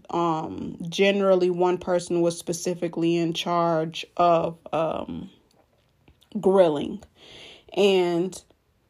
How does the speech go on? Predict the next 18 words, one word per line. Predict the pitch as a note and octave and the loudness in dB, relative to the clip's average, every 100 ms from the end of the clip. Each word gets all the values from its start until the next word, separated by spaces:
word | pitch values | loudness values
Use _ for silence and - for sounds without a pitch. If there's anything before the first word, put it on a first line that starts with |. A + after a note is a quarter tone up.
| - | -8
that | F#3 F#3+ G#3+ | 6 8 8
was | G3+ F#3+ | 4 -2
very | F3+ F3+ F3 | -2 0 0
healing | F3 F3+ F3 | 0 0 0
for | F3 F#3 | -2 -2
me, | F3+ | 0
because | F3+ F3+ F#3 | -2 -4 -2
it | F#3 | 0
made | F3+ F3+ | 2 2
me | F3 | 2
realize, | E3 F3+ F#3 F#3 F3 E3 E3 - | 2 0 0 0 0 -2 -4 -4
like, | E3+ D#3 | -4 -2
I've | F3+ F3+ | -2 2
always | F#3 F#3 F3 F3 F3 E3+ | 6 8 8 4 0 -4
been | E3+ E3+ E3 E3+ F3+ - | -2 0 0 -2 -4 -4
able | F3+ F3 E3+ F3 E3 E3 - | 2 2 2 -2 -4 -6 -6
in | E3+ | -4
a | F3+ | -4